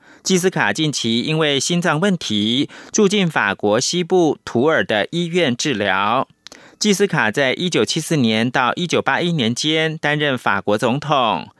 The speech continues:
任内因为带领法国社会走向现代化而著名。他推动的改革包括了允许合意离婚跟堕胎合法化等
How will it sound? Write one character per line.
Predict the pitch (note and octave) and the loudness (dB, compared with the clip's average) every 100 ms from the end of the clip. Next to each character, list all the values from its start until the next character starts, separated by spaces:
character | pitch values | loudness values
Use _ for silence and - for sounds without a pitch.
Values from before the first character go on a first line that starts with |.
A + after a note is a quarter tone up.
| - - - | -20 -20 0
任 | A#3 G#3+ | 4 4
内 | G#3 F#3 | 2 2
因 | F#3+ | 0
为 | F#3+ | 0
带 | F3+ F3+ | 0 0
领 | C3 C#3 | 0 0
法 | B2 G2 | 0 0
国 | - A2 | 0 0
社 | B2+ D#3 | 2 0
会 | C#3 D3+ C3+ | 0 0 0
走 | A2+ G#2+ | 0 -2
向 | - C#3 | 0 -2
现 | B2 D3 | -2 -2
代 | C3 B2+ | 0 -2
化 | A#2+ B2+ | 0 0
而 | A2 G2 G2+ | 0 -2 -2
著 | - C#3 | 2 2
名。 | G#2+ G#2 G#2+ A#2+ C#3+ - _ - - - | 2 0 0 0 -2 -8 _ -20 -20 -6
他 | - D#3 | 0 0
推 | E3 D#3+ | 2 0
动 | E3 | 0
的 | C#3+ | 0
改 | C3 G#2+ G2 | 0 0 0
革 | G#2+ G#2 A#2 C3 - | 0 0 0 0 0
包 | D3+ | -2
括 | D3+ D#3+ | 0 0
了 | C3+ | 2
允 | A#2 C#3 | 0 0
许 | F3+ - A#2 G#2 G2+ - | -2 -2 0 0 -2 -4
合 | - B2 C#3 | 0 2 2
意 | G#3+ | 0
离 | D3 A#2 | 0 -2
婚 | B2+ E3 D#3+ E3 D#3+ | -2 0 0 0 0
跟 | E3 E3+ E3 | 0 0 0
堕 | G3+ D#3 | 0 0
胎 | - C#3 C#3+ C#3 | 0 -2 -2 -4
合 | - A2 | -2 -2
法 | D3 B2+ | 0 0
化 | F2 C#3 A#2+ | 0 0 0
等 | A#2+ A#2 G#2+ F2+ F2 | 0 0 0 -4 -8